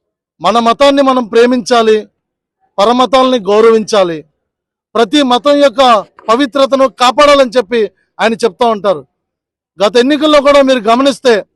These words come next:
ఆయన ఒకరోజు వారాహి సభ జరుగుతున్నప్పుడు మరి ఆ పక్కనే ఉన్న మసీదులో నమాజ్ ప్రారంభం అవగానే ఆయన స్పీచ్ని మధ్యలో నిలిపివేసి నమాజ్ పూర్తయిన తర్వాత తిరిగి స్పీచ్ని కంటిన్యూ చేసిన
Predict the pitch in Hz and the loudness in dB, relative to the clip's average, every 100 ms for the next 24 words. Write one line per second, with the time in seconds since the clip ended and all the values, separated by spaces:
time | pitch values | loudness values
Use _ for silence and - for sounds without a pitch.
0 | _ _ _ _ _ 180 247 254 226 254 | _ _ _ _ _ -2 2 2 2 2
1 | 302 277 226 - _ _ _ _ _ _ | 2 2 0 -2 _ _ _ _ _ _
2 | 160 247 294 285 220 254 240 240 262 254 | -4 0 2 2 0 -4 -2 -2 -2 -2
3 | 262 214 285 302 269 _ _ _ _ _ | -4 -2 0 0 -2 _ _ _ _ _
4 | _ _ _ _ _ - 226 247 233 233 | _ _ _ _ _ -4 -2 0 0 -2
5 | - 311 302 285 269 247 285 277 277 247 | -2 0 2 2 0 -2 -2 -2 0 0
6 | 233 269 294 233 185 _ _ - 214 254 | 0 2 0 0 -6 _ _ -6 -2 0
7 | 269 254 247 240 240 277 262 _ _ _ | 0 0 0 -2 0 -2 -2 _ _ _
8 | - 220 247 - 262 294 - 277 247 226 | -6 -4 -4 -8 -4 -4 -2 -2 -2 -2
9 | - _ _ _ 196 185 262 240 196 233 | -8 _ _ _ -8 -4 -2 -2 -2 -6
10 | 247 294 254 233 185 - _ _ _ _ | -4 -2 -2 -2 -8 -8 _ _ _ _
11 | 175 226 302 269 220 254 269 277 277 247 | -6 0 0 0 -4 -4 -4 0 0 0
12 | 254 254 320 294 262 208 _ _ - 285 | -2 2 2 2 0 -2 _ _ -8 -4
13 | 302 285 - 277 254 277 247 247 254 254 | -2 -4 -6 -6 -4 -8 -4 -6 -4 -8
14 | 233 240 208 226 202 | -4 -6 -4 -6 -6